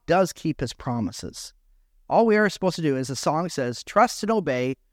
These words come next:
for there's no other way to be happy in Jesus but to" what? Trust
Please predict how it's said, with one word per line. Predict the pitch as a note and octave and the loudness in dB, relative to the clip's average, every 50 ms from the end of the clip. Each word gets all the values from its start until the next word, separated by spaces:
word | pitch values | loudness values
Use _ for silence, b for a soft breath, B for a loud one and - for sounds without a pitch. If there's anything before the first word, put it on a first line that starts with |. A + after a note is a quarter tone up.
| _ _ _ _ _ | _ _ _ _ _
for | - D#3 D#3 | 0 2 2
there's | D#3 D3+ C3+ D3+ | 2 2 2 2
no | F3+ A3 A#3+ A3 | 4 4 6 6
other | G3 E3+ D3 C#3 C3 | 6 4 4 2 0
way | A#2+ A#2 A2+ A#2 C3 C#3 C3 - _ _ _ _ _ | -2 -2 -2 -2 -2 -4 -6 -8 _ _ _ _ _
to | - B2 | -6 -4
be | C3 A#2 | -2 -2
happy | G#2 C#3+ D#3 - G#3 - - G#3+ | 0 0 0 0 0 2 2 4
in | G#3+ G3+ | 4 4
Jesus | D3 B2+ B2+ B2 A2+ A2+ B2 A2+ | 4 4 2 0 0 0 -4 -4
but | - - B2+ A2+ - | -2 0 0 0 0
to" | - C3+ C3 | 0 -2 -2
what? | C3 A#2+ F#2 E2 - _ _ _ _ _ _ _ _ _ - | 0 -2 -4 -6 -8 _ _ _ _ _ _ _ _ _ -20
Trust | - - E3 E3 D#3 - - - - | -6 -2 0 0 0 0 -2 -8 -14